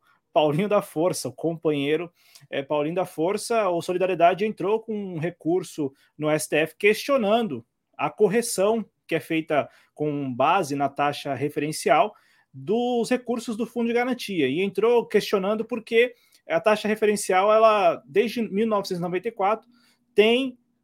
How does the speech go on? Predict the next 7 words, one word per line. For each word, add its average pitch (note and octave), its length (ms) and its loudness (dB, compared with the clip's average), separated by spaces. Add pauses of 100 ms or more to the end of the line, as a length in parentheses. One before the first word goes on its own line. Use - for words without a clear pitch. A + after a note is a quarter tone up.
(140)
é, D#3+ 680 2
apresentado F#3 1040 2
uma F#3 180 -2
desvantagem, F3+ 1040 -2
uma C3 120 -4
desvantagem C#3 640 -4
gigantesca F#3+ 760 -4